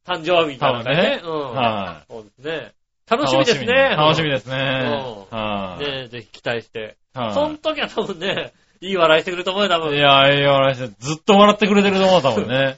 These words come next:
Speaker 1: <laughs> ねえ。
Speaker 2: はい。
Speaker 1: ねえ、楽しみですね、じゃあね。
Speaker 2: は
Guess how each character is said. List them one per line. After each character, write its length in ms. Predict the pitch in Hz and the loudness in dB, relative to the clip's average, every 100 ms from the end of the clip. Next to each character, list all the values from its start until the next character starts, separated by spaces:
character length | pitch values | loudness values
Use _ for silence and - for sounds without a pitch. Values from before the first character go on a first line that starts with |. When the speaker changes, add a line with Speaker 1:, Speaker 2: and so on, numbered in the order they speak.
| _ | _
Speaker 1:
<laughs> 100 | _ | _
ね 120 | 139 | -8
え。 140 | 175 180 | -4 -2
Speaker 2:
は 300 | 151 104 90 | -2 -4 -6
い。 40 | |
Speaker 1:
ね 80 | 101 113 120 110 | -12 -20 _ _
え、 240 | 113 113 117 | -18 -16 -16
楽 160 | 117 110 | -16 -16
し 80 | - | -18
み 80 | 85 | -20
で 80 | 78 | _
す 60 | 95 | -20
ね、 100 | 87 | -20
じ 80 | |
ゃ 60 | 82 | -20
あ 120 | 87 | -18
ね。 160 | 110 110 | -18 -16
Speaker 2:
は 540 | 110 104 95 90 85 | -10 -8 -8 -10 -14